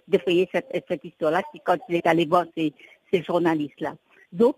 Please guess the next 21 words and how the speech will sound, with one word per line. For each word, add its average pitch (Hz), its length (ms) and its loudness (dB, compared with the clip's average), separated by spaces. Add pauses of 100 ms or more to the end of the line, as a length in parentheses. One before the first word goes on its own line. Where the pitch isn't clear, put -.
ils 226 180 -10
l'ont 214 220 2
emmené 202 400 0
sur 240 160 0
le 208 180 -2
plateau 175 400 -2 (120)
et 190 140 2
ils 190 260 -8
lui 202 80 2
ont 180 100 -2
posé 196 260 -4
des 208 120 -8
questions. 214 320 0
Lui, 208 280 -8
il 202 140 -6
a, 190 160 -2
il 180 160 -6
a 170 80 -4
commencé 180 400 -4
à 196 140 2
dire 202 180 -2